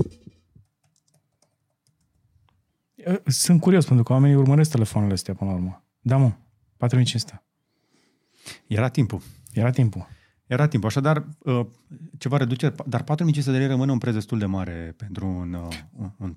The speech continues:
Speaker 2: un telefon de anul trecut.
Speaker 1: Da, dar asta înseamnă că și magazinele vor fi forțate să mai scadă un pic.
Speaker 2: Ok.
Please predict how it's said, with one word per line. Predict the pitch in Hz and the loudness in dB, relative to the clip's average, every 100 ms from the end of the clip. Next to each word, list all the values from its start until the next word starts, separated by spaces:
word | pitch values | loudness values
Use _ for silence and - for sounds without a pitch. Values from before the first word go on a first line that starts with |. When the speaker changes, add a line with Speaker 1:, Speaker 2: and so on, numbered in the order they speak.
| - | -10
Speaker 2:
un | 98 | -10
telefon | 92 90 - 101 95 | -6 -8 -4 -6 -4
de | - 101 | -10 -8
anul | 92 | -6
trecut. | 87 98 98 - _ | -6 -8 -8 -12 _
Speaker 1:
Da, | 110 147 151 | -4 2 4
dar | 117 | 4
asta | 113 117 | 2 0
înseamnă | 117 127 | 2 2
că | 113 | 2
și | 120 | 2
magazinele | 123 117 131 120 | 2 4 4 2
vor | 104 | 0
fi | - | -6
forțate | 110 107 110 - | -6 -4 -4 -4
să | 110 | -2
mai | 104 | -2
scadă | - 107 | -2 -2
un | 101 | -2
pic. | 92 90 - _ _ _ _ _ | -4 -10 -14 _ _ _ _ _
Speaker 2:
Ok. | 107 | -6